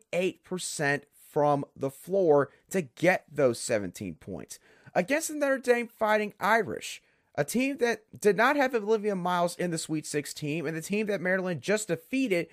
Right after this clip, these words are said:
to get to the Elite Eight, Diamond Miller scored eighteen points. Again, not a bad point total, but shot just thirty-five point three percent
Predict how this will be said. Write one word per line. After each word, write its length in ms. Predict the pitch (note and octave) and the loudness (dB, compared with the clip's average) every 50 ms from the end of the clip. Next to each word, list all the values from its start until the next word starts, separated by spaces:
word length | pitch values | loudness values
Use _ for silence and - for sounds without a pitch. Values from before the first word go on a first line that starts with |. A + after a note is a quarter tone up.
| - - _ _ | -18 -20 _ _
to 100 | - G3 | -2 -2
get 340 | D3 C3+ C3 F#3 B3 D4 - | -2 0 0 2 2 2 0
to 80 | - F#3+ | -2 -6
the 160 | E3 D#3+ D3+ | -2 2 2
Elite 280 | C3 B2+ C3 B2+ - - | 2 4 2 0 -2 0
Eight, 340 | - A2+ A2+ A#2+ D3+ D3 - _ _ _ _ _ _ _ _ _ - | 0 2 4 4 2 0 -6 _ _ _ _ _ _ _ _ _ 0
Diamond 360 | A#2+ A#3 B3+ D#4 G4 G4 F#4 | 2 2 2 4 2 -2 -2
Miller 200 | E4 D#4 D4 D4+ | 0 0 -2 -2
scored 340 | C#4+ - - G3+ G#3+ A3 - - | -2 -4 2 4 4 4 4 2
eighteen 480 | - E3 D#3 - - - F3 D#3+ D#3 D3 | 0 0 0 -2 -4 -8 -8 -8 -8 -10
points. 420 | - - G#3+ F3+ G2+ D2+ - - | -8 -4 -2 -2 -2 -2 -4 -8
Again, 400 | C#3 D#3+ F3+ D#3 A2+ G#2+ A2+ C3+ | -6 -4 -2 -2 -2 -4 -6 -4
not 220 | E3+ A#3 D4+ E4 | -2 0 0 0
a 80 | E4+ E4 - | 0 -2 0
bad 300 | - A3 G#3 G3+ F#3+ - | 2 4 4 4 2 0
point 320 | - F3+ F#3+ G3 F#3 - | -2 -2 -2 -2 -2 -4
total, 440 | - - B2 A2 G#2 G#2+ A2 A2+ - - - _ _ _ _ _ | -2 0 2 2 4 4 2 0 -2 -10 -20 _ _ _ _ _
but 160 | - A3+ A3 | 2 2 2
shot 420 | - - - C4+ C4+ C#4 C4+ - | 2 0 2 2 2 2 0 -2
just 240 | - B3+ B3+ A#3+ - | -6 -6 -6 -6 -8
thirty-five 880 | - - - B3+ B3+ C#4+ D#4+ D#4+ C#4 - - C4 B3 A#3+ A#3+ A#3+ - _ | -14 -2 2 4 4 4 2 -2 -4 -4 -6 -4 -2 -2 -4 -4 -6 _
point 240 | - A3 G#3+ G#3 G#3 | -4 -4 -4 -4 -4
three 380 | - - E3 E3 F#3 F#3+ F#3+ | -8 -12 -4 -2 -2 -2 -2
percent 580 | F#3 - G3 F#3+ - - - - C#3+ D3 - | -4 -8 -8 -8 -6 -8 -6 -4 -4 -4 -4